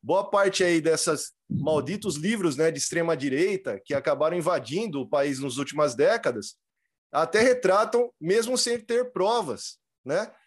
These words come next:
Então tá totalmente equivocado, né, esse pensamento.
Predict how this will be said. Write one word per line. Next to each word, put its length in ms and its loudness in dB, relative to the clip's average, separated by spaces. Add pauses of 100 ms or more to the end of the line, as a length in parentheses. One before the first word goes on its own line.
(260)
Então 300 2
tá 140 2
totalmente 560 2
equivocado, 760 0
né, 140 -2
esse 160 -8
pensamento. 640 -2